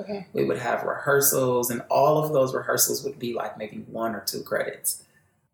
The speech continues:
Speaker 2: Essentially be getting graded for coming to the rehearsals and, you know, things of that nature. And we had performances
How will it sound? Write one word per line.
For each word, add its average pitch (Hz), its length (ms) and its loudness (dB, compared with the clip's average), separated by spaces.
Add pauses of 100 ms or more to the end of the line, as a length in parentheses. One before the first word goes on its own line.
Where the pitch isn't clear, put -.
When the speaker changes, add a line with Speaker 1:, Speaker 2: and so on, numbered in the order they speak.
(120)
Speaker 2:
Essentially 175 500 4
be 131 120 -2
getting 123 320 -2
graded 120 420 2
for 123 160 -2
coming 113 280 -6
to - 120 -2
the 147 140 -2
rehearsals 131 960 0
and, - 400 -14 (500)
you - 100 -4
know, - 240 -2
things 139 240 0
of 127 140 0
that 123 220 4
nature. 123 320 -2
And 127 200 -2
we 127 100 0
had 113 360 -2
performances 175 1200 0